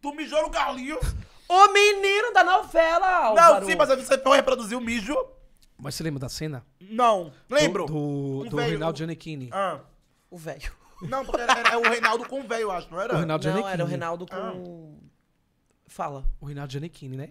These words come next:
Speaker 3: Que mijou em alguém, ou foi, foi, mijaram nele.
Speaker 1: Esse aí, não, acho que ele mijou em alguém.
Speaker 2: Que tem um nome que se chama Chuva Dourada.
Speaker 3: Isso, amigo, tipo assim, eu amo isso aí, velho.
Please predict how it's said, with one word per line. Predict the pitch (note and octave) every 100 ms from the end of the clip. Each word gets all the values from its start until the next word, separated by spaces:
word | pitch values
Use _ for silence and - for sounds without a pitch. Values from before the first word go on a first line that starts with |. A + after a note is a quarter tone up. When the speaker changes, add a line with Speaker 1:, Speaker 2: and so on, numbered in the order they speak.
| _ _
Speaker 3:
Que | - C#3+ C3+ C3 C3
mijou | C#3+ C3 C#3
em |
alguém, | C3 B2+ C3
ou | C#3
foi, | C#3 E3 -
foi, | - G#3 F3+
mijaram | E3+ D#3+ D#3+
nele. | C#3 A#2 - _ _ _ _
Speaker 1:
Esse | - A#3+
aí, | - G4+ _ - E3+
não, | F#3+ F3+
acho | E3+
que |
ele | F#3
mijou | F3+
em | G3
alguém. | G#3 E3+
Speaker 2:
Que | C#3
tem | A3+ A#3+
um | B3
nome | A3+ A3
que | -
se | A#3+
chama | A3 G#3+
Chuva | G#3 G3+
Dourada. | A3+ G#3 C3+ B2+
Speaker 3:
Isso, | G#3 A3+ C4 - D3
amigo, | E3 F#3+
tipo | - -
assim, | - D3
eu | D#3 F3+
amo | C#3 E3
isso | - B2+
aí, | A#2+
velho. | A#2